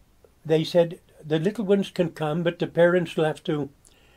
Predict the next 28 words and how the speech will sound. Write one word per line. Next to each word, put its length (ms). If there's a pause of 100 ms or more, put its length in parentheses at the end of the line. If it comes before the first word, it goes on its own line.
(460)
come 200
with 120
them 140
because 360
we 140
can't 260
look 160
after 320
'em 100
all." 340 (1600)
So 180
I 100
went, 420 (680)
and 260 (160)
I 140
was 220
looking 300
for 200
places 580
underneath 480
the 100
marquees, 920 (920)
under, 280
right 380
tight 260
against 480
the 320
marquee, 580